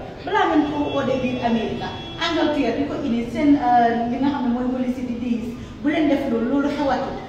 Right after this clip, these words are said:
Gambian Talents moo leen génne si coono yu bari noonu. Gis ngeen ko de,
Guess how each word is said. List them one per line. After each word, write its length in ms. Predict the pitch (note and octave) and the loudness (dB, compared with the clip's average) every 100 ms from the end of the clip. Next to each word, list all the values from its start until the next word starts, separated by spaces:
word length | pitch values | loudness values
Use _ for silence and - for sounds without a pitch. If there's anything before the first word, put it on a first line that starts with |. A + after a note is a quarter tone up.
| - - | -10 2
Gambian 400 | D4 C#4+ C4+ B3+ | 4 4 2 -2
Talents 360 | C4+ A#3+ F#3+ A3+ | -4 -6 -8 -6
moo 160 | C4+ B3+ | -4 -2
leen 160 | A3+ | -4
génne 240 | G#3+ A3 G3+ | -4 -6 -8
si 160 | - - | -10 -6
coono 240 | C#4 A3+ | -2 -2
yu 160 | G3 F#3+ | -4 -6
bari 240 | E3+ E3+ | -6 -8
noonu. 320 | E3+ E3+ D#3+ D#3+ - - - | -10 -8 -8 -8 -10 -12 -4
Gis 160 | - G4+ | -4 0
ngeen 180 | C#4+ C4 | 0 0
ko 60 | |
de, 80 | A#3 | -4